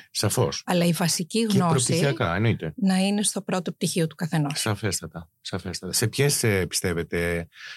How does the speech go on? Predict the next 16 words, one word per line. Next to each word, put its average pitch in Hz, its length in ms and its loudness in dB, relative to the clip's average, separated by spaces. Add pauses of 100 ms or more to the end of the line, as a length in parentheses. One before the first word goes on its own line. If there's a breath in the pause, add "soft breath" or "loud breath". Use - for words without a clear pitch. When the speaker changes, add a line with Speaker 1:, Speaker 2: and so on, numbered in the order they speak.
Speaker 1:
έτσι, 95 360 0
ειδικότητες 92 600 0
θα 101 80 -2
έπρεπε 90 240 -4
να 90 80 0
υπάρχει 87 380 -4
αυτό 90 140 -14
το 90 140 -4
μάθημα; 90 520 -4 (1000 loud breath)
Speaker 2:
Θα 240 160 -6
πρέπει 262 220 -2
να 247 60 4
υπάρχει 233 300 -2
σίγουρα 254 480 0
στη 208 800 0
φυσικοθεραπεία. 165 840 -2